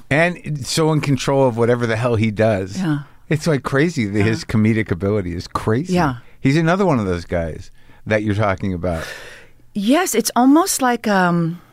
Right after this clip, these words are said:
Speaker 2: I don't know how conscious he is of it, like, where he dips into,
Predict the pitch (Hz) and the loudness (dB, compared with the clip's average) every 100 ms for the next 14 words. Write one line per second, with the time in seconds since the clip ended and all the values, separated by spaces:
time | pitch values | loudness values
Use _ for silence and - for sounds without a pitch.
0 | _ _ _ _ _ - - - 220 254 | _ _ _ _ _ -20 -20 -6 0 2
1 | 285 - 240 240 233 220 214 247 330 240 | 2 4 4 4 0 -2 -2 -2 0 -4
2 | - 185 135 139 127 117 - 156 147 131 | -4 -4 -2 -2 -4 -6 -6 -4 -2 -4
3 | 117 - 143 143 165 156 156 170 - 165 | -4 -6 -6 -4 -2 -2 -2 -6 -4 -6
4 | - - 175 170 175 - - 180 156 151 | -6 -6 -2 -2 -2 -2 -2 -2 0 -2